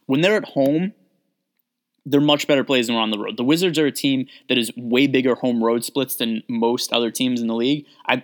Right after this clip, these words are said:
I've never been able to figure out what the reason is, except it's existed for the last few seasons. So generally, John Wall, when he's at home, really good play. When he's on the road, not a good play. And the reason is because he's,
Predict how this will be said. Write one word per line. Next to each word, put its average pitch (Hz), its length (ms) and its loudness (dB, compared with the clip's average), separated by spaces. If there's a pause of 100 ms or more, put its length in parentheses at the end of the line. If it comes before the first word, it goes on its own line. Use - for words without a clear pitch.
I've 135 120 0
never 143 160 4
been 143 100 0
able 135 160 2
to - 60 -16
figure 127 200 0
out 113 120 0
what 120 180 -2
the 120 80 -2
reason 123 380 -2
is, 151 160 0
except 127 260 -4
it's - 120 -6
existed 135 500 -4
for 120 60 -2
the 117 60 0
last 110 300 -4
few 120 140 -4
seasons. - 440 -8 (240)
So 151 140 -2
generally, 165 380 2
John 135 420 -2
Wall, 123 320 0
when 127 120 -4
he's 120 160 -2
at 110 100 -2
home, 139 420 -2 (600)
really 139 320 2
good 131 220 0
play. 127 200 2
When 120 100 -2
he's 120 120 -2
on 120 100 -2
the 117 60 -4
road, 120 200 2
not 113 320 0
a 113 60 -2
good 104 160 -6
play. 104 180 2
And 113 100 -2
the 127 60 0
reason 131 260 2
is 131 140 0
because 117 300 -4
he's, 123 180 -4